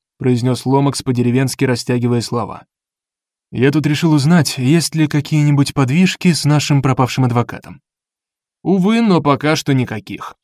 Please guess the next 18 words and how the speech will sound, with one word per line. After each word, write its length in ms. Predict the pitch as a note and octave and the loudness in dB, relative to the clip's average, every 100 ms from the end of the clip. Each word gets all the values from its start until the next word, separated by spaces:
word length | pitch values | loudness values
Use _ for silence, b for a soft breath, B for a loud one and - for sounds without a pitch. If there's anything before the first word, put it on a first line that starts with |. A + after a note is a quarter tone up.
| _ | _
Продолжаем 600 | - D3 D#3+ E3+ F#3 F3 C#3 | -6 -2 0 2 2 2 2
искать, 420 | - F3 F3+ F3+ | -2 0 0 0
обзваниваем 640 | C3 B2 C3 B2+ B2 B2 | -2 0 2 2 2 2
людей. 520 | B2 B2 C3 F3 E3+ - _ _ - | 2 0 2 4 2 -2 _ _ -4
Я 140 | F#3 | 0
задействовал 560 | F#3+ F#3+ G#3+ - F3+ E3 | 2 2 2 0 0 0
своих 280 | D#3 E3+ E3 | 0 -2 2
лучших 320 | D#3+ - B2 | 0 0 -4
сотрудников». 680 | B2+ - G#2 D2 - D#2+ - _ _ _ _ _ _ _ _ | -4 -6 -10 -14 -18 -20 -20 _ _ _ _ _ _ _ _
«Рад 220 | - D3 C#3+ | -2 0 2
это 140 | C3 | 0
слышать. 480 | - A2 - - - _ _ _ _ _ _ | -4 -6 -12 -14 -16 _ _ _ _ _ _
Кстати, 420 | - - D3 A#2 A2 G2+ | -8 -2 0 0 -4 -6
как 180 | - - | -10 0
порыбачил 460 | D#3+ C3 A#2+ D3 | 2 2 0 0
в 40 | D3+ | -2
эти 100 | D3+ | -2
выходные?» 560 | D3+ C#3+ D#3 D#3 D3+ | -4 -4 -2 -2 -4